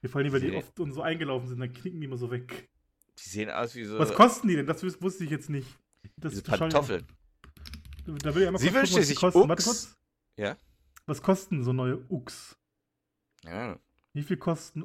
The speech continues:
Speaker 1: Uggs?
Speaker 2: Bestimmt zweihundert Euro oder sowas.
Speaker 1: Wie viel kosten neue Uggs? Warum kommt hier keine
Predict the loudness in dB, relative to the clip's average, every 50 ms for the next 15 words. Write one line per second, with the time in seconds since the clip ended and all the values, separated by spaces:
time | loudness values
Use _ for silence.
0 | -8 _ -8 -8 -8 -14 -20 -20 -20 -20 _ _ _ -20 _ _ _ _ _ _
1 | _ _ -12 -12 -12 -12 -12 -12 -4 -2 0 0 0 -2 -4 -4 -4 -4 -4 -6
2 | -8 -10 -14 -16 -20 -20 -20 -20 -20 _ _ _ _ _ _ _ _ _ _ _
3 | _ _ -12 -8 -6 -2 2 2 2 2 2 -2 -8 -18 _ _ _ _ _ _
4 | _ _ _ _ -20 -18 -16 -16 -14 -14 -14 -12 -10 -8 -6 -4 -4 -4 -4 -6
5 | -8 -12 -14 -14 -14 -16 -20 -20 -20 -20 -20 -10 -6 -6 -6 -6 -8 -14 -10 -8
6 | -8 -8 -8 -12 -12 -10 -8 -6 -6 -6 -6 -6 -8 -12 -14 -10 -8 -8 -8 -8
7 | -12 -18 -20 -20 -20 _ _ _ _ _ _ _ _ _ _ _ _ _ _ _
8 | _ _ _ _ _ _ _ _ _ _ -12 -10 -8 -8 -8 -6 -8 -8 -8 -8
9 | -10 -8 -8 -8 -8 -10 -12